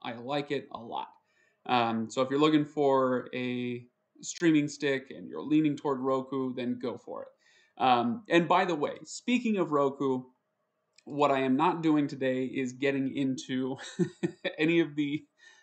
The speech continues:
the issues, the, you know, Roku versus Google and, you know, who's carrying this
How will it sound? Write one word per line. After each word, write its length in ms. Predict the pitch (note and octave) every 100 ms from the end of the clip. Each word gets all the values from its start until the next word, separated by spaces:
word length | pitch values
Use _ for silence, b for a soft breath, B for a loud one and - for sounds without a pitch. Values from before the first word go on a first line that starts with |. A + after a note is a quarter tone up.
| b b _
the 220 | D3 D3
issues, 460 | F3 - - - -
the, 140 | C3 C3
you 220 | B2 C#3
know, 140 | B2+
Roku 440 | A#2+ C#3+ D3 D3 C3
versus 300 | B2+ B2+ B2
Google 580 | C3+ B2+ C3 B2+ B2+
and, 240 | B2+ A#2+ B2
you 80 | B2+
know, 220 | B2 A#2
who's 380 | C3+ C3 B2 -
carrying 560 | C#3+ C3+ C3+ C3 C3
this 420 | B2+ C3+ C3+ -